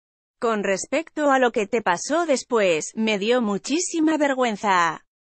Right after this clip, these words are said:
Uno no se siente representado por alguien así. Pero son dos cosas completamente distintas.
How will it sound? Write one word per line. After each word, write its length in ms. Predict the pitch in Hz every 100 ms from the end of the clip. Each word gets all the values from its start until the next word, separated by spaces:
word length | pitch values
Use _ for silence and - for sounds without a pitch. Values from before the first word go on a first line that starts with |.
| _ _ _ -
Uno 340 | 254 277 269
no 220 | 240 320
se 180 | - 285
siente 480 | - 277 349 339 285
representado 920 | 240 208 208 202 180 175 226 285 269
por 180 | 254 226
alguien 400 | 254 285 285 269
así. 560 | 240 240 220 175 139 - _ _
Pero 280 | 208 196 180
son 380 | - 247 277 240
dos 240 | 240 285
cosas 440 | 254 330 - 339 -
completamente 920 | 277 254 294 320 277 254 370 359 339
distintas. 1040 | 311 262 285 254 214 185 165 156 - -